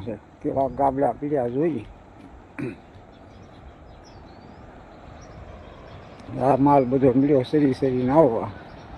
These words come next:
એટલે આવું છે બધું.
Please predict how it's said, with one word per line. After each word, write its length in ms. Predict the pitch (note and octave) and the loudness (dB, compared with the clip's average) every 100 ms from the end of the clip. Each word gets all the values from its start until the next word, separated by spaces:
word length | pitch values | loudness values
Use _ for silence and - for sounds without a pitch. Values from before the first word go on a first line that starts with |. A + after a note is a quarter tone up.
| - - - - - - - - - - - - - - - - | -18 -18 -18 -18 -18 -18 -18 -18 -18 -18 -18 -18 -18 -18 -18 -18
એટલે 540 | G2 F#2+ A2 A#2+ C3+ | -10 -8 -6 -6 -4
આવું 320 | B2+ C#3+ A2+ | -2 -2 -2
છે 240 | - E3+ D3 | -4 -2 -2
બધું. 360 | A#2+ A2+ C3+ | -4 -4 -4